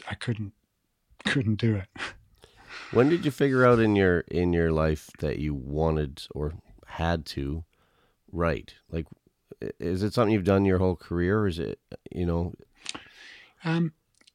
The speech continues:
Speaker 1: yeah, I mean, I, I've always written since I was a child. It was always something I spent time doing, and I suppose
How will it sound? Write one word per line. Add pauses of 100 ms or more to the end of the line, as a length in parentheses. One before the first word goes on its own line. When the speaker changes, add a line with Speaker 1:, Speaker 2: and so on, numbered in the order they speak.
(120)
Speaker 1:
yeah,
I
mean,
I, (600)
I've
always (320)
written
since
I
was (360)
a
child.
It
was
always
something
I
spent (680)
time
doing,
and
I
suppose